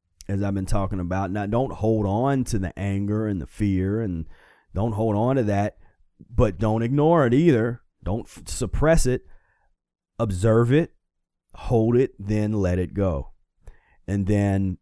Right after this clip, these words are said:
with a clear mind, move into, with, you know, and from a space of power, put together a plan and come together with other people around you or people in your community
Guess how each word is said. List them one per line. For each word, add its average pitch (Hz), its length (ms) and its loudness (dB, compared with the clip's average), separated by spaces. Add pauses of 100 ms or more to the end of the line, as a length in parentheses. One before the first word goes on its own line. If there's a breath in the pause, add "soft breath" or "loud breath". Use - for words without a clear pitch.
with 101 200 -2
a 90 40 -4
clear 135 460 2
mind, 101 640 -2
move 101 760 -2 (540)
into, 95 840 -2
with, 101 260 -2
you 104 140 -4
know, 98 140 -6
and 98 220 -4 (120)
from 123 300 0
a 107 60 -2
space 113 420 0
of 90 160 -6
power, 143 680 6 (720 soft breath)
put 190 260 6
together 101 840 0 (920)
a 95 100 -2
plan 87 640 4 (460)
and 92 160 -8
come 143 300 4
together 117 540 2
with 110 280 -2 (320)
other 113 240 0
people 104 400 0
around 104 440 -2
you 101 200 -2
or 95 100 -4
people 98 420 2
in 104 240 -2
your 101 120 -2
community 107 760 -2